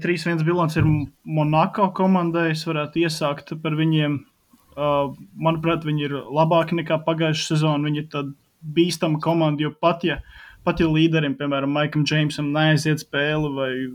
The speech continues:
Kobo neaiziet tik un tā, ir, ir, ā, Lloyds, ir, ā, pārējie spēlētāji. Tā kā katrā spēlē atrodas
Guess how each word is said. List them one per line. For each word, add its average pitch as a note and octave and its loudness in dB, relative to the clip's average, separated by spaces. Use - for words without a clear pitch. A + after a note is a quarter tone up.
Kobo D#3 2
neaiziet D3+ 4
tik D#3+ -2
un D3+ 2
tā, D#3 4
ir, C#3 -8
ir, C#3 -6
ā, C#3 -2
Lloyds, D#3 2
ir, D3 -2
ā, C3+ -4
pārējie D#3 0
spēlētāji. D3 -6
Tā E3 -10
kā E3+ -6
katrā F#3 -2
spēlē E3+ -4
atrodas D#3 -6